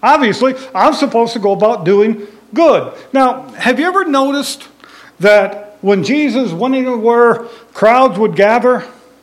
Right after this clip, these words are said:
and people would constantly come to hear him and listen to him? In other words, he gained a hearing from people.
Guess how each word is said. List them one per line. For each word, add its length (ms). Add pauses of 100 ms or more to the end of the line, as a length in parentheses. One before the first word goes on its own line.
(1400)
and 520 (200)
people 240
would 140
constantly 420
come 340
to 100
hear 280
him 340 (480)
and 160
listen 360
to 160
him? 200 (260)
In 120
other 220
words, 500 (400)
he 280
gained 680
a 80
hearing 720
from 280
people. 440